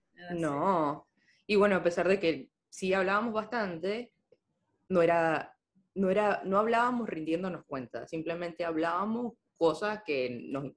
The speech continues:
Speaker 2: tuviésemos temas en común o que nos interesara, o cómo estás, o me siento mal, o me siento bien por X, Y o Z,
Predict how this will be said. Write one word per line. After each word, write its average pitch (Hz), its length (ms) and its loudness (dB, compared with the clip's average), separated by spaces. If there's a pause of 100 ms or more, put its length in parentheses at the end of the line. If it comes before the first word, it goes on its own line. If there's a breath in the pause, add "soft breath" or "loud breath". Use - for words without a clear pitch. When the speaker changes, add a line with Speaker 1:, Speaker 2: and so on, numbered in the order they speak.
(260)
Speaker 2:
tuviésemos 165 380 -4
temas 170 240 -4
en 160 100 -8
común 165 480 -2
o 202 100 -4
que 139 100 -2
nos 139 140 -6
interesara, 175 840 -2
o 143 200 -2 (240)
cómo 143 160 -6
estás, 147 240 -2
o 196 40 -2
me 156 120 -6
siento 143 260 -6
mal, 151 180 -4
o 151 60 -4
me 139 100 -4
siento 131 300 -8
bien 139 240 -4
por 156 160 -6
X, 127 220 -10
Y 127 80 -4
o 110 100 -10
Z, 202 560 -4